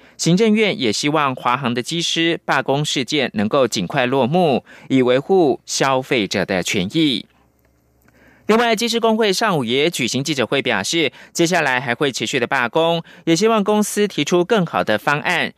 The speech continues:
希望在这个过程当中再审思。目前为止，已经有收到超过五百份的检定证，华航飞行员有一千三百人，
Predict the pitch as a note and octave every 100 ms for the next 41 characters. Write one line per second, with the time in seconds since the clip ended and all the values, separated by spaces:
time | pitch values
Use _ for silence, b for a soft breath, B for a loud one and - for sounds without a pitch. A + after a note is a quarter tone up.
0 | b b - E3 D#3+ D#3 E3+ D3 D3+ C#3+
1 | C3 C#3+ B2+ B2 C#3 D3 D3+ D3 D3 -
2 | E3 A#2 G2 G2+ E2+ - - E3+ F3+ -
3 | B B A#3 C4 F3+ E3+ E3+ - B2 A2+
4 | A#2+ D#3+ D#3+ A#2 - D3+ D#3+ C#3+ B2 D3+
5 | D3 D3+ B2+ - - A2 G2+ C3+ A#2+ A2
6 | A#2 F2+ D3 C3+ D3+ F3 C3 - B B
7 | B - D3+ F3 D3+ B2+ C3+ D3 F#3+ G3
8 | C#3+ C#3 A#2 A#2 B2+ G#2 - D3+ D#3+ D#3
9 | F#3+ F3+ A2+ F#2+ G#2 G#2 C#3